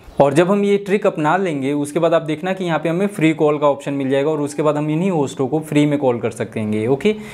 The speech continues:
तो वो कैसे होगा ये जानने के लिए अब चलिए हम वीडियो को शुरू करते हैं। तो उसके लिए दोस्त हमें आ जाना है अपने Google के प्ले स्टोर पे। ओके,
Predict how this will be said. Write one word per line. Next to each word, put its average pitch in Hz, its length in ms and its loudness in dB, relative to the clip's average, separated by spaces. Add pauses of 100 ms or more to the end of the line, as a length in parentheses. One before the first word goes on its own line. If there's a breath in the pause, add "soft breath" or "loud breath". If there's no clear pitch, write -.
(280 loud breath)
तो 165 140 6
वो 175 200 4
कैसे 170 300 4
होगा 190 200 2
ये 175 180 -2
जानने 147 280 -2
के 156 80 -8
लिए 151 100 2
अब 143 80 0
चलिए 151 220 -2
हम 147 120 0
वीडियो 127 220 0
को 139 100 -2
शुरू 127 200 -4
करते 110 280 -4
हैं। 101 200 -8 (320 soft breath)
तो 190 80 2
उसके 196 220 0
लिए 226 140 4
दोस्त 214 240 2
हमें 185 160 -2
आ 160 100 4
जाना 160 180 -2
है 170 60 -2
अपने 165 160 -4
Google 147 300 0
के 175 100 0
प्ले 135 240 0
स्टोर 123 240 0
पे। 107 320 -4
ओके, 147 220 2